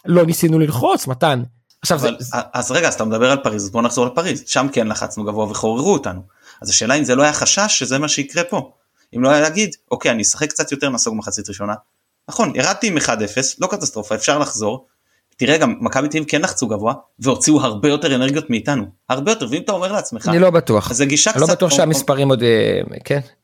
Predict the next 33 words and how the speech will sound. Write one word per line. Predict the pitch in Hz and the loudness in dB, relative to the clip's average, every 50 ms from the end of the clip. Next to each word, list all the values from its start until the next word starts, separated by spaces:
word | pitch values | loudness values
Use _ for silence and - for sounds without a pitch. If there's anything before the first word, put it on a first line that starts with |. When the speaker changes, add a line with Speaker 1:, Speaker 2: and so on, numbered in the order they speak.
| _ - | _ -8
Speaker 2:
אומנם | 190 - - - 135 139 139 156 | -8 -6 -4 2 2 4 4 4
Speaker 1:
יש | 185 196 | 4 4
Speaker 2:
זה | 208 | 2
Speaker 1:
עם | 135 | 2
Speaker 2:
גישה, | 147 156 160 160 | 4 4 4 4
Speaker 1:
הכדור, | 151 131 117 123 123 - | 2 2 2 0 0 0
בלי | 135 | -2
הכדור. | 135 131 120 107 110 123 120 _ _ _ _ _ _ _ _ _ _ _ _ _ _ - | 0 0 0 -2 -2 -6 -8 _ _ _ _ _ _ _ _ _ _ _ _ _ _ -2
Speaker 2:
אומנם | 117 120 135 151 143 | 2 2 2 2 2
גישה | 127 120 - 135 131 - - | 2 2 2 2 0 -2 -4
שיכולה | - - 107 101 - 113 120 123 120 123 - | -6 -4 -4 0 2 2 2 2 0 -4 -6
להיות | 113 110 113 123 - | -2 0 0 0 -2
קצת | - - - 123 120 - | -4 -2 -2 -2 -2 -2
תבוסתנית, | - 127 123 - - - 117 104 117 120 95 - - _ _ _ _ _ _ _ _ _ _ _ _ _ | -4 -2 0 -2 -2 -2 -2 0 0 -2 -2 -4 -14 _ _ _ _ _ _ _ _ _ _ _ _ _
אבל, | 101 98 104 104 104 104 - _ _ _ _ _ _ _ | -8 -2 0 0 0 -2 -8 _ _ _ _ _ _ _
אה, | 110 101 101 104 104 | -8 -6 -6 -4 0
ראיתי | 110 131 143 - | 0 0 0 0
אותה, | 156 156 143 | 0 0 2
מישהו | 143 147 - 147 | 2 2 2 0
כתב | - 127 107 139 139 131 - | -2 -2 0 0 -2 0 -2
פשוט | 135 - 135 117 | -4 -4 -2 -4
בקבוצה | 120 - - 117 - 160 | -8 -8 -6 -2 -2 -2
אחרת, | 156 - - - | 0 0 -2 0
ומישהו | 147 143 135 147 | 0 0 0 -2
כתב | 139 123 135 127 | -2 -2 0 0
לו, | 131 113 | 0 -2
"זו | 113 107 | -2 -4
גישה | 98 - - 110 | -4 -4 -4 -4
תבוסתנית." | - - 113 107 - - - 101 98 95 95 _ _ _ _ - - _ _ | -6 -8 -6 -6 -6 -4 -4 -8 -10 -10 -12 _ _ _ _ -20 -20 _ _
אבל | 113 110 | -4 -2
גם | 110 139 160 196 202 | 0 0 0 0 0
גישה | 170 147 - 160 156 | 0 2 2 2 0
של, | - - 123 104 | 2 0 0 -2